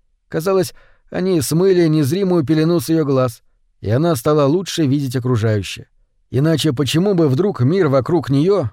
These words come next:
море Изабеллы, небо, усеянное белоснежными облаками, даже надутый ветром парус,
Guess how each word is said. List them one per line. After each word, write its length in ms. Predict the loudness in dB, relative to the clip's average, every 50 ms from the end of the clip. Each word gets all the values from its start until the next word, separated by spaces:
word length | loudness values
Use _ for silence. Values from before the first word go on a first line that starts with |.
| _ -4
море 360 | -2 0 2 2 2 2 0
Изабеллы, 580 | 0 0 -2 -2 0 0 0 0 0 -2 -2
небо, 340 | 0 0 0 0 0 0 0
усеянное 580 | 0 0 0 0 0 0 2 2 2 0 0 0
белоснежными 720 | 0 0 0 0 0 -2 -2 -2 -2 0 0 0 0 0
облаками, 580 | 0 0 -2 0 0 -2 -2 0 -2 -4 -6 -10 -20 _ _ -6
даже 320 | -2 0 0 2 2 2 2
надутый 560 | 2 2 0 0 0 0 -2 0 0 0 2
ветром 420 | 2 0 0 0 -2 -2 -2 -2
парус, 360 | -2 -2 -2 -2 -4 -6 -10